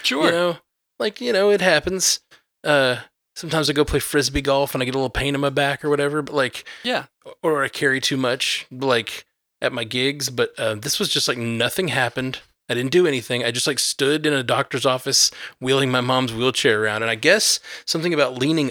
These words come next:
Speaker 2: over to grab the wheelchair, you know, like, leaning to, to reach it,
Speaker 1: Yeah.
Speaker 2: like, for too long and for standing on the hard surface of the doctor's office or whatever, my back just, like, shut down and I could not move. And I was like,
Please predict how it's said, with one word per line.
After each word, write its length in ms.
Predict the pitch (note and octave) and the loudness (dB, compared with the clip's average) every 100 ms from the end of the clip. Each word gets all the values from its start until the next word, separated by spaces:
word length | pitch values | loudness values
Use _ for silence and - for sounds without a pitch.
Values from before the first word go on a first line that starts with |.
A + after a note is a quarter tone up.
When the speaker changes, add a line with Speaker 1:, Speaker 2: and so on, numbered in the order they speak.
| - | 0
Speaker 2:
over 380 | C3 C#3+ D#3+ D3+ | 0 0 0 -2
to 80 | A#2+ _ - | -4 _ 0
grab 220 | C#3 C3 | 2 2
the 80 | B2+ | -2
wheelchair, 440 | C3 C#3+ F3+ E3+ | -2 0 0 0
you 140 | F3 | 0
know, 180 | F#3 F#3 | 0 0
like, 180 | F3 C3+ | 0 -2
leaning 440 | C3+ C3+ C3 A#2+ A#2 | 0 0 0 -4 -6
to, 160 | - A#2 - - | -12 -12 -20 -10
to 120 | - B2 | -6 -4
reach 280 | B2 C3+ | -4 2
it, 220 | F#3 - - - - - | 2 0 -8 -14 -16 -2
Speaker 1:
Yeah. 180 | D#3+ - | -2 0
Speaker 2:
like, 140 | B2 - | 0 0
for 160 | D#3+ | -2
too 260 | - - F3 | -2 0 2
long 480 | C3+ B2 C#3 D#3 D3+ | 2 2 0 -2 -2
and 140 | A#2 | -4
for 260 | - C3+ A#2 | -4 -6 -4
standing 360 | - C3+ C#3 | -4 -2 -2
on 100 | C3+ | -2
the 60 | B2 | -2
hard 300 | - B2+ A#2+ | -2 -2 0
surface 360 | - B2+ B2+ C#3 | 0 0 0 -2
of 100 | A2+ | -2
the 140 | G#2+ _ _ - D3 | -8 _ _ -16 -6
doctor's 320 | C3+ C3 - | -6 -6 -2
office 200 | C#3+ C#3+ | -2 0
or 60 | C3+ | -2
whatever, 360 | C3 C3 D3 - - - _ _ - | 0 2 0 -4 -12 -20 _ _ -2
my 120 | B2 | 2
back 240 | B2 A#2+ | 4 2
just, 180 | - B2+ | 2 0
like, 140 | A#2 - | 0 -2
shut 500 | - - B2+ A#2 - | -2 2 2 0 0
down 400 | A2+ G#2+ G#2 G#2+ | -2 -2 -4 -4
and 100 | A2+ | -2
I 40 | |
could 260 | A2 - C#3+ | -2 -2 0
not 180 | B2 A2+ | -2 2
move. 420 | D3 E3+ B2 G#2+ | 4 4 2 0
And 80 | C3 | 0
I 40 | B2 | 0
was 80 | |
like, 160 | A2+ - | 0 -6